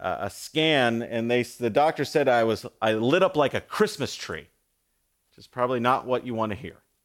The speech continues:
The doctor went on to tell him it was the worst case of tumors he's ever seen. Also something you don't want to hear.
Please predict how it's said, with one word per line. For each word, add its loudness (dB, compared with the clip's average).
The -6
doctor 2
went 2
on 4
to 0
tell 2
him 0
it -4
was -10
the 0
worst -2
case -2
of 0
tumors -2
he's -6
ever 0
seen. -10
Also -2
something -8
you -8
don't -10
want -14
to -18
hear. -20